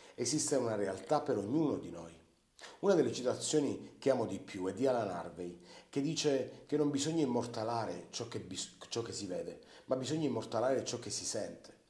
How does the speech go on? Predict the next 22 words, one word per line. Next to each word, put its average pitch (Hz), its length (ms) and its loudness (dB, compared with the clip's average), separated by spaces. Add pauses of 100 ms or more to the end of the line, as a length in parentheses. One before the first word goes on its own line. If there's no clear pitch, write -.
(240)
E - 80 -8
personalmente 170 580 0
sono 110 160 -2
innamorato 98 640 2
di 87 120 -4
Alan 87 160 -6
Harvey. 85 380 -6
Lui 139 180 4
era 90 260 0 (240)
un 113 100 -2
ragazzaccio, 92 720 -2
era 90 100 -4
figo, 85 460 -10 (240)
quasi 135 260 2
come 92 220 -4
James 92 340 -4
Dean, 87 380 -10 (600)
che 147 480 0 (420)
ha 143 100 -4
portato 151 560 2
nella 123 200 0
fotografia 120 720 0